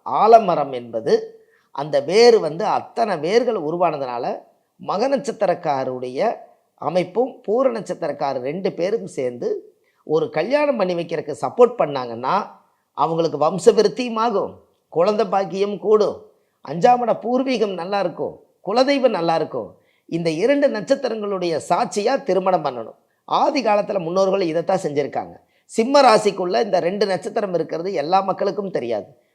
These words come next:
நம்ம தனியா பிரிச்சு கேட்டா நம்ம மக நட்சத்திரம் மட்டும் சொல்லிடுவாங்க.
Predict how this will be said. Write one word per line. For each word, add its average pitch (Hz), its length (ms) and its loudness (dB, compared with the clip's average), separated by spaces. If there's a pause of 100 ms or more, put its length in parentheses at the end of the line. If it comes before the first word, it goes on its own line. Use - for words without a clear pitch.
(120)
நம்ம 151 280 -2
தனியா 254 340 4
பிரிச்சு 214 300 2
கேட்டா 196 280 0
நம்ம 190 200 0
மக 165 120 -2
நட்சத்திரம் 196 400 0
மட்டும் 160 240 -4
சொல்லிடுவாங்க. 113 460 -4